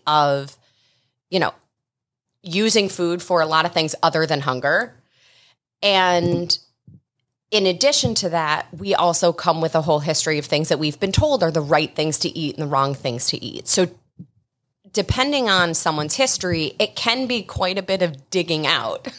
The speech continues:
<laughs> you know, to, to get to the point where we're removing those judgmental words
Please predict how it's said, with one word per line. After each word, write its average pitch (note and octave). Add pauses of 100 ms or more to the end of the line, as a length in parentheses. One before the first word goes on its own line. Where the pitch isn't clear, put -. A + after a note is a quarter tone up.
(140)
<laughs> D4
you A3+
know, E3
to, F#3+
to F#3 (600)
get A3
to B3+
the A3
point G3
where F3+
we're E3+
removing F3
those E3
judgmental D3+
words C#3